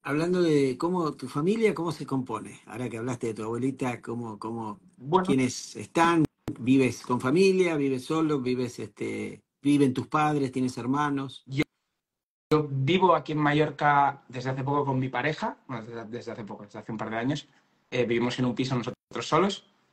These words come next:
Speaker 2: Eh, mi padre, que esto es algo in-, bueno, da igual si lo digo, ya está. Mi padre falleció hace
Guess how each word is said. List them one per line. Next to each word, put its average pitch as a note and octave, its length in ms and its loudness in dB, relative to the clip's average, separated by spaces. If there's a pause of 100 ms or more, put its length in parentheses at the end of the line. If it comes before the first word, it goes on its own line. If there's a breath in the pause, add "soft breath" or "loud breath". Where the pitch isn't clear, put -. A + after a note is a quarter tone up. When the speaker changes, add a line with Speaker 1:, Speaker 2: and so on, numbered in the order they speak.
(160)
Speaker 2:
Eh, B2 600 2 (1300)
mi B2 200 4
padre, C3+ 600 2
que - 220 -8
esto C3+ 160 -2
es C#3 80 2
algo D3 260 4
in-, C3 240 0 (760)
bueno, A2+ 200 -8 (160)
da - 160 -16
igual F#2+ 160 -8
si G2+ 100 -10
lo F#2+ 100 -10
digo, G#2 120 -8 (100)
ya G#2 80 -8
está. G#2+ 220 -8
Mi A#2 120 -4
padre C3+ 220 2
falleció C3+ 400 -2
hace C#3+ 540 -2